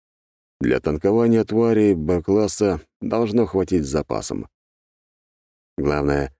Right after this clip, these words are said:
чтобы Малой сам не сомневался в своих силах и в боевых условиях убедился, на что способен его дар.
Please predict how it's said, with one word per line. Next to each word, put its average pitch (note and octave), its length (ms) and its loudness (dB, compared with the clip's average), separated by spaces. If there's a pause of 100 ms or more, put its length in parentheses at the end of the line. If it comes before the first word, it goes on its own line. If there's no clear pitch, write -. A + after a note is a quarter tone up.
(120)
чтобы C#2 260 -4
Малой D2 300 0
сам F2+ 320 -2
не C2+ 80 -4
сомневался D2 520 -2
в A#1+ 60 -8
своих C#2 220 -4
силах E2 400 -4 (380)
и F2 120 0
в D2+ 80 -4
боевых D#2+ 340 0
условиях D#2+ 480 -2
убедился, D2+ 520 -2
на C#2 120 -2
что D2+ 180 -2
способен - 460 -4
его C#2+ 160 -4
дар. D#2 300 -6